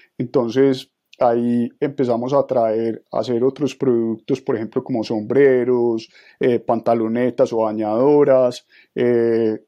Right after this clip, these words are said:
vestidos de baño, empezamos a sacar faldas, empezamos a sacar kimonos, empezamos a sacar gafas. Entonces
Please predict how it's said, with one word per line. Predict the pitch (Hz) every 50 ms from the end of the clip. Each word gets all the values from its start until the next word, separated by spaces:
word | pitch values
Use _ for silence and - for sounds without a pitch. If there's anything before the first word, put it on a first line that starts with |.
| _ -
vestidos | 143 127 127 - - 156 143 147 139 135 123 127
de | 127 117
baño, | 117 120 135 143 139 139 139 135 135 135 135 131 127 127 127 123 120 120 - _
empezamos | 135 123 - 131 113 113 113 113 117
a | 120
sacar | 110 113 107 - - 117 - -
faldas, | - 165 160 147 143 143 143 135 135 131 131 120 120 131
empezamos | 127 110 - 123 113 113 120 113 117
a | 120
sacar | 117 117 104 - - 113 - -
kimonos, | - 139 139 143 139 139 135 135 131 127 127 127 120 117 120 123 - - _ _ _ _
empezamos | - 139 139 135 123 120 120 120 123
a | 120
sacar | 113 113 101 - 131 117 110 -
gafas. | - 123 131 143 143 139 131 - - 135 131 127 123 127 - - _ _ _ _ _ _ _ _ _ _ _ _ _ _ _ _ _ -
Entonces | - - 156 139 139 170 165 170